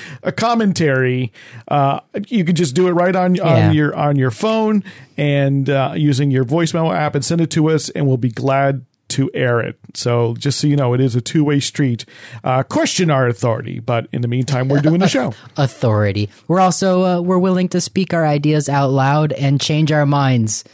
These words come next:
Speaker 2: in the midst of this hour of, uh, radio and
Speaker 1: We, we ve-,
Speaker 2: podcasting.
Speaker 1: we very well may do so. Also, though, uh, we're going to, uh, catch up on the topic of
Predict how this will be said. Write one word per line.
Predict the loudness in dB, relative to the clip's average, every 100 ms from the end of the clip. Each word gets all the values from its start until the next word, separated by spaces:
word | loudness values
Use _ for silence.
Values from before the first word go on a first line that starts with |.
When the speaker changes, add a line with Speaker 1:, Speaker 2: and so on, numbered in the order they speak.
| -20 _ 0
Speaker 2:
in | 2
the | 4
midst | 4 2 0 -6
of | -4 -4 -2
this | -2 -2 -2
hour | 0 2 2
of, | 2 0
uh, | -2 0 0
radio | 0 0 0 0 -2
and | -2 0
Speaker 1:
We, | 0
we |
ve-, | 2 2
Speaker 2:
podcasting. | 2 0 0
Speaker 1:
we | 0
very | 0 0 2
well | 0 0
may | 0 0
do | 2 2 0
so. | 0 -4 -6 -10 -8
Also, | -2 0 0 0 2
though, | 2 2 0
uh, | 0 0 0 2
we're | 0
going | 0 0 2
to, | 4 4 2
uh, | 0
catch | -2 -2 0
up | -2 -4 _ -2
on | 0 0 -2
the |
topic | -2 -2 -2 -4 -4
of | -2 2 2 2